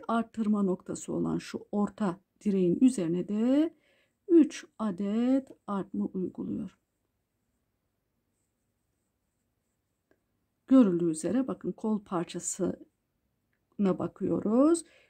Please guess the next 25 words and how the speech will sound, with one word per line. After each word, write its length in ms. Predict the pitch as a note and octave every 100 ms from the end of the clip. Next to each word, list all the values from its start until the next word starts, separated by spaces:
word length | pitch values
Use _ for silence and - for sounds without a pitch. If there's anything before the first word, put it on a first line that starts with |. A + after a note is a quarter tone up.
| _
Üçlü 280 | A3 G#3+ B3+
artıştan 520 | A#3 G3+ - - F#3+
sonra 240 | F3+ F3 E3+
kol 320 | - A#3 A3+
parçası 540 | G3 E3+ - - F3
tarafına 600 | - E3+ F3+ - F#3+ E3+
doğru 540 | E3+ D#3+ F3 A#3+ D#4 F4 _ _ _ _ _
bakın 540 | - G#3+ - B3+ C4 -
iki 240 | - F#3
direkli 640 | F#3+ E3+ - F#3 A3 - -
bir 180 | F3 -
uygulama 460 | G3 F#3 F3+ F3 E3+
yapmışım. 840 | E3 D#3+ - F3 - A3 C#4+ D#4+ - _ -
Yeniden 800 | F3+ F3+ E3 E3+ F#3+ B3 C#4+ C#4+
kol 260 | - A#3
parçasının 720 | A3 G#3+ G3 G3 - G3 F#3 -
içine 380 | - G3 A3 A3+
doğru 320 | B3+ B3 F#3+
bakan 360 | F#3 - E3+
alanda 840 | F3+ F#3+ F3+ D#3+ E3+ F#3 A3 D4+ - _ -
bir 200 | A#3 G#3
noktaya 480 | F#3+ - - E3+ D#3+
iki 300 | - - -
trabzan 420 | G#3 G#3+ G#3+ C4
uygulamışım 720 | C4+ C4+ C4+ C4+ C4 - E4